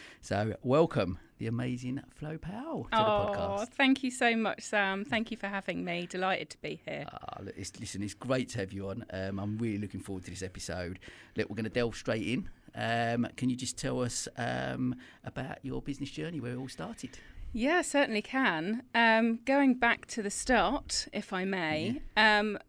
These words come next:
Speaker 2: when I was a young whippersnapper, I wanted to travel the world and get paid for it. So I
Speaker 1: Oh.
Speaker 2: actually studied tourism,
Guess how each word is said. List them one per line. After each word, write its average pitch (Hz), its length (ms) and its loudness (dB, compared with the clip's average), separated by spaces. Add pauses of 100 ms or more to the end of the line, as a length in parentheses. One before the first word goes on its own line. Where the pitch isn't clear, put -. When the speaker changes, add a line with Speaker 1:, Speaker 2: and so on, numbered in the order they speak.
(120)
Speaker 2:
when 262 240 6
I 262 180 6
was 208 460 2 (100)
a 190 80 2
young 180 360 2
whippersnapper, 185 760 -2 (480)
I 226 180 6
wanted 208 240 2
to - 60 -8
travel 190 240 0
the 180 80 -2
world 202 200 4
and 160 60 -8
get - 140 -4
paid 190 200 8
for - 140 -8
it. - 80 -8 (680)
So - 180 4
I 240 40 10
Speaker 1:
Oh. - 40 8
Speaker 2:
actually - 200 2
studied 202 340 0
tourism, - 600 0